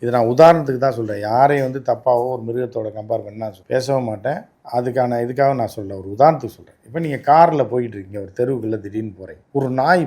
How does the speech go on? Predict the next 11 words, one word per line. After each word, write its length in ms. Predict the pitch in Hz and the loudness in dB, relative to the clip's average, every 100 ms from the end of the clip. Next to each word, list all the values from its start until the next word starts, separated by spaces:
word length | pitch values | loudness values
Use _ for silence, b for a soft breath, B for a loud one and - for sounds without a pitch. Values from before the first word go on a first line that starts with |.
| 117 | 2
பயங்கரமா 360 | 131 131 135 | 2 2 -2
துரத்துறதை 380 | 120 113 113 110 | -2 -2 -2 -2
பார்த்திருப்பீங்கல்ல, 580 | 107 110 98 95 87 87 - _ - | -4 -6 -10 -14 -16 -20 -20 _ -8
நீங்க 180 | 190 175 | -2 4
ஏ 100 | 165 | 6
சி 120 | 165 156 | 4 0
போட்டு 240 | 139 143 | -2 -2
கார்ல 360 | 143 135 143 131 120 | 4 4 4 0 -2
நல்ல 240 | 120 135 135 | -6 -4 -2
வெயில் 260 | 127 135 | -2 -4
காலம், 240 | 120 123 | -4 -4